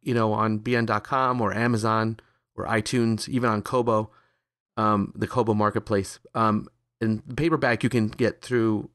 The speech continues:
uh, again, B N dot com or Amazon or even through my Etsy shop, which is just etsy dot com slash melancholy greetings. And, um,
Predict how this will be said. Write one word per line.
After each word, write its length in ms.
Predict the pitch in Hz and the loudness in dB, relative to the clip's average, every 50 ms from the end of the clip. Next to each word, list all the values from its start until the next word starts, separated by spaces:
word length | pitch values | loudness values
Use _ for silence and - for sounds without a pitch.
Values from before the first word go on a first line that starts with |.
| _ - | _ -4
uh, 220 | 107 104 104 101 110 - - _ _ _ _ _ _ _ _ _ | -2 -2 -2 -2 -4 -8 -14 _ _ _ _ _ _ _ _ _
again, 240 | 120 113 110 101 95 | -2 0 0 0 0
B 160 | 92 120 123 | 0 0 2
N 120 | 123 120 | 2 2
dot 120 | 117 127 113 | 2 0 0
com 460 | - 123 117 117 113 113 113 131 - _ | 0 0 0 2 2 0 -2 -4 -8 _
or 180 | - 101 - - | -6 -6 -4 -2
Amazon 640 | 110 110 117 113 104 110 107 107 107 104 104 - - _ | -2 0 0 0 0 0 0 0 0 0 -2 -4 -6 _
or 180 | - 110 110 107 | -2 -2 -2 0
even 280 | 104 131 131 139 120 107 | 0 0 0 0 -2 -2
through 400 | - 120 120 113 107 104 101 - - | -2 -2 -2 0 0 -2 -4 -8 -6
my 260 | 113 110 110 104 - | -4 -2 -2 -2 -2
Etsy 340 | - 104 107 - - 113 101 | -2 -4 -4 -4 -4 -6 -4
shop, 380 | - - 101 - 87 - - | -4 -2 -2 -4 -4 -2 -2
which 180 | 107 95 - - | -2 -2 -2 -4
is 60 | 107 | -6
just 340 | 107 110 98 90 - - _ _ _ _ _ _ _ _ _ _ _ _ | -4 -2 -2 -2 -4 -10 _ _ _ _ _ _ _ _ _ _ _ _
etsy 240 | - 120 - - 117 | -4 -2 -2 0 0
dot 200 | 110 107 95 - | 0 0 -2 -2
com 240 | - - 107 98 95 | -2 0 0 0 0
slash 520 | - - - 107 98 95 90 - - - - _ _ _ _ _ _ _ _ _ _ _ _ _ _ _ | 0 -2 0 0 0 0 -2 -4 -8 -10 -12 _ _ _ _ _ _ _ _ _ _ _ _ _ _ _
melancholy 500 | - 123 113 104 101 - - 107 104 98 | -2 0 0 0 0 0 0 2 2 0
greetings. 540 | 92 98 98 101 95 - - 117 107 - - - _ _ | 0 0 0 -2 0 -2 -4 -6 -8 -12 -16 -20 _ _
And, 300 | - 123 117 107 101 95 | -4 -2 0 0 0 0
um, 400 | 107 98 98 98 98 95 - - | 0 0 0 0 -2 -4 -6 -10